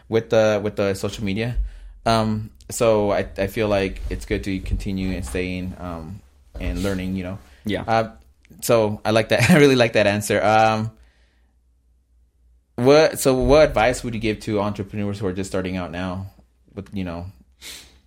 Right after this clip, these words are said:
Speaker 2: Um, do you want the truth? <laughs>
Speaker 1: I mean,
Speaker 2: You know,
Speaker 1: I, just,
Speaker 2: it's
Speaker 1: I
Speaker 2: like
Speaker 1: think I just want, I mean, it's just
Speaker 2: 'Cause the truth, the, the, the truth hurts. That's why I
Speaker 1: Yeah.
Speaker 2: ask that, because it's like, if someone comes to me and says, you know,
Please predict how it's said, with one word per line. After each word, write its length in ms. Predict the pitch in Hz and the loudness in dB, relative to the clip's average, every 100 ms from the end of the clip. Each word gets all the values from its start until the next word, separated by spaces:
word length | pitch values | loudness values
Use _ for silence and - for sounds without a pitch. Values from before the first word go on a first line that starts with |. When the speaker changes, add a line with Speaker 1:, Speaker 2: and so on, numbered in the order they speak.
| _ _ _ _ _ _ _ - 131 | _ _ _ _ _ _ _ -4 0
Speaker 2:
Um, 580 | 123 123 135 165 196 175 - | 2 2 0 0 -2 -6 -4
do 60 | |
you 80 | 113 | -2
want 120 | 110 | 0
the 60 | - | -4
truth? 400 | - 123 180 - - - - - - | -4 -4 -4 -8 -14 -6 -6 -6 -6
<laughs> 40 | |
Speaker 1:
I 140 | 101 113 | -4 -2
mean, 140 | 120 | 2
Speaker 2:
You 60 | 123 | 2
know, 180 | 117 120 | 4 2
Speaker 1:
I, 40 | |
just, 140 | 107 | 0
Speaker 2:
it's 220 | - 113 - | 0 2 4
Speaker 1:
I 60 | |
Speaker 2:
like 80 | 123 | 4
Speaker 1:
think 140 | 127 | 4
I 100 | 117 | 2
just 240 | 104 113 - | 0 -2 -2
want, 300 | 104 110 110 | -2 -2 -2
I 40 | |
mean, 180 | 107 107 | -4 -4
it's 240 | 98 - | -6 -8
just 340 | 104 98 - - _ _ - - | -10 -10 -12 -20 _ _ -12 -2
Speaker 2:
'Cause 320 | 147 131 123 | 2 2 2
the 100 | 131 | -2
truth, 320 | - 202 196 | 0 -2 -2
the, 240 | 127 120 | -6 -2
the, 200 | 135 135 | 0 0
the 140 | 123 123 | 0 -2
truth 280 | - 202 - | 0 -4 -2
hurts. 340 | 120 - - | -2 -2 -2
That's 200 | 110 110 | -2 0
why 120 | 123 120 | 0 2
I 60 | 107 | 2
Speaker 1:
Yeah. 100 | 104 | 0
Speaker 2:
ask 220 | 98 - | -2 -4
that, 180 | 85 82 | -6 -6
because 240 | 90 110 104 | -4 -4 -4
it's 180 | - | -4
like, 240 | 104 98 - - - - _ - _ _ | -2 -2 -4 -18 -20 -20 _ -20 _ _
if 160 | 135 - | 0 0
someone 560 | - 156 202 214 160 | 0 2 2 0 -2
comes 280 | 143 147 147 | -2 0 0
to 100 | 131 | -2
me 220 | 113 107 | 0 0
and 100 | 104 | -2
says, 560 | - 107 101 98 - - | -2 -2 0 -2 -4 -4
you 120 | 117 | -4
know, 260 | 101 85 | -2 -4